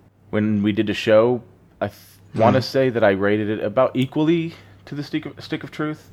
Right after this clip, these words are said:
Speaker 1: I would say they're, they're both good on their own.
Speaker 2: Yeah, but it brings a lot more battle mechanics.
Speaker 1: It, it does tweak the ba-, a lot of the battle mechanics. I wish I would have seen some of the battle mechanics from Stick of Truth brought over, but I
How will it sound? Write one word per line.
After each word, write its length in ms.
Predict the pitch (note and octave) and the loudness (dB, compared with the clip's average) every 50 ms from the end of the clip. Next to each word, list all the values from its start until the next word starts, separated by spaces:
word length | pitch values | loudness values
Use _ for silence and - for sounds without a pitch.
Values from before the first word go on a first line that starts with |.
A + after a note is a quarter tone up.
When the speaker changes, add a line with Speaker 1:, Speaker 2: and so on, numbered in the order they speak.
| - - | -6 2
Speaker 1:
I 100 | - F#3 | 2 4
would 120 | A#3+ C#4+ | 4 4
say 160 | - - E3 F#3 | 2 2 0 2
they're, 220 | F3+ B3 A#3 G3 | 2 0 0 0
they're 140 | F3 G#3+ G3 | 0 -2 0
both 260 | E3+ A3+ B3 A#3 - | 2 0 0 0 0
good 160 | - E3 D#3 | 0 0 2
on 120 | D3+ B2+ A2+ | 2 2 2
their 140 | A2 G#2 | 0 -2
own. 300 | G#2 A#2 A#2 F#2+ F2 E2+ - _ _ _ _ _ _ _ | -2 -2 -4 -6 -8 -10 -14 _ _ _ _ _ _ _
Speaker 2:
Yeah, 160 | A#3 G3 D#3+ B2 | 0 2 2 4
but 120 | B2+ B2+ | 4 2
it 120 | D3 C#3+ | 2 2
brings 240 | C#3+ D3+ D3+ D3 B2+ | 2 0 0 2 2
a 80 | C3+ B2+ | 2 4
lot 240 | A#2+ A#2 A#2 - A#2 | 4 4 2 0 0
more 160 | A#2+ A2 G#2 | -2 -2 -2
battle 340 | - - G2+ G2 G2+ G#2 G#2 | 0 2 2 4 4 2 2
mechanics. 680 | G#2+ G#2 G2+ - G2 F#2 F2+ F#2 G#2+ - - - - _ - - - _ | -2 -4 -4 -4 -6 -4 -4 -4 -6 -8 -12 -20 -20 _ -20 -20 -14 _
Speaker 1:
It, 180 | - D#3 C#3+ - - | 0 0 0 2 0
it 120 | D#3+ D3+ | 0 2
does 240 | D#3 D3+ D#3 D#3 - | 4 4 4 4 0
tweak 380 | - - - C3+ C#3+ C3+ - - | -6 -4 -2 -2 -2 -2 -2 -4
the 80 | C#3 | 0
ba-, 200 | G#2+ C3 B2+ A#2+ - | 2 4 4 4 4
a 60 | B2 | 2
lot 260 | A#2+ A#2 A#2 A2+ A#2 | 4 4 4 4 4
of 60 | A#2+ A2+ | 2 0
the 60 | G#2+ | 2
battle 260 | G2+ G2+ G2+ G#2 G#2+ | 4 4 4 4 2
mechanics. 580 | G#2+ G#2 - A2 A2 G#2+ A2 G#2+ - - - - - - _ - | 0 -2 -4 -6 -6 -6 -6 -8 -10 -14 -20 -20 -20 -14 _ 2
I 60 | A#2 | 2
wish 260 | A#2 A#2+ B2+ B2 - | 4 4 2 2 4
I 80 | B2+ A2+ | 4 4
would 140 | A2+ A#2 | 4 4
have 100 | G#2+ G2+ - | 2 0 -4
seen 300 | - - A2+ A2+ A2 A2 | -4 -6 -4 -2 -4 -4
some 760 | - - - - - - - A2 G#2 A2 A#2+ C3 C#3 D3 D3 - - - - - | -6 -8 -12 -12 -10 0 2 4 4 4 4 2 -2 -4 -6 -10 -16 -16 -6 -4
of 320 | B2 B2+ B2 B2 A2+ - | -2 -2 -2 -4 -4 -6
the 80 | - A#2 | -10 -2
battle 280 | G#2 B2+ A#2+ A#2 A#2 | 2 4 4 4 4
mechanics 540 | A#2+ A2+ - - A#2 A2+ A2+ A2 A2 - - - | 0 -4 -4 -4 -4 -4 -4 -4 -6 -10 -12 -10
from 280 | - A2 A2 G#2+ G2+ | -6 -4 -4 -4 -6
Stick 200 | - - A2 - | -6 -8 -8 -8
of 60 | G#2+ | -8
Truth 320 | - - - G#2+ G#2 - - | -10 -8 -8 -10 -10 -6 -4
brought 200 | G2+ F#2+ F#2 F2+ | -2 -2 0 0
over, 340 | E2 E2+ F2 G2+ A#2 A#2 A#2 - - _ _ _ _ _ _ | -2 -4 -4 -6 -8 -8 -10 -16 -20 _ _ _ _ _ _
but 340 | G#2+ F#2 F2+ F2+ - - - - - _ _ - - | 2 2 2 2 0 -6 -18 -20 -20 _ _ -16 -10
I 300 | - F2+ G#2+ A2 G#2+ G2+ | -4 -2 -2 -2 -2 -4